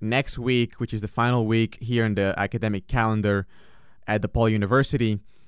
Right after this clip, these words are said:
We will continue the show on the podcast form. Uh, we're not going to abandon the show completely. Uh, we love doing this show. We love,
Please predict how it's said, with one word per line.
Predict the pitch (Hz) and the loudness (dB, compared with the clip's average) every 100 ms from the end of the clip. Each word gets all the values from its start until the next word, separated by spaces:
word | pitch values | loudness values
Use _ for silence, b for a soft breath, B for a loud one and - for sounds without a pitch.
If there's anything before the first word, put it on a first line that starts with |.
| b | b
We | - 120 | -2 4
will | 170 | 4
continue | 196 196 190 170 | 4 2 2 0
the | 156 | 0
show | - 160 | 2 2
on | 147 139 | 2 0
the | 120 | 0
podcast | 135 131 - 117 - | 0 0 0 -2 -2
form. | 139 123 92 90 - - - | 0 0 0 -6 -12 -14 -6
Uh, | 104 101 | -2 0
we're | 104 | 0
not | 113 127 127 | 2 2 2
going | 127 127 123 | 2 2 0
to | 127 | -2
abandon | 110 117 117 127 117 | -2 0 0 2 0
the | 104 | -2
show | - 117 | 0 -2
completely. | - 104 117 135 151 165 165 160 b b b | -2 -4 0 2 4 4 2 0 b b b
Uh, | 98 101 - - | -2 -2 -6 -12
we | 117 113 107 90 - | -2 0 0 -4 -2
love | 127 131 135 120 | 4 4 4 2
doing | 127 120 | 2 2
this | 113 117 | 0 -2
show. | - 120 117 113 b b b | 0 2 2 0 b b b
We | 123 | 2
love, | 127 123 113 | 4 2 0